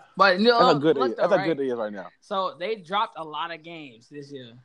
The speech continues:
Speaker 1: just off complacency. Not even the fact that they gonna lose 'cause somebody better than them. No,
Speaker 2: They
Speaker 1: like,
Speaker 2: got bored.
Speaker 1: yeah, they're, but they could get bored and get caught up.
Speaker 2: Bro, they sweeping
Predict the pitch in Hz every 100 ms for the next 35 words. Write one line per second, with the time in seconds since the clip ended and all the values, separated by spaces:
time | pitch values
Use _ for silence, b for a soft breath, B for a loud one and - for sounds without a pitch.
0 | _ _ 165 180 190 180 180 170 190 185
1 | 185 131 135 139 175 220 202 185 175 190
2 | 180 147 160 170 165 147 165 160 151 151
3 | 131 156 156 147 131 147 156 143 139 131
4 | 123 147 151 156 175 208 302 254 392 494
5 | 494 196 226 185 202 185 156 175 214 247
6 | 214 240 180 220 247 196 170 165 180 -
7 | 202 190 202 139 - _ _ _ _ _
8 | _ _ _ _ 113 147 110 127 117 -
9 | 139 151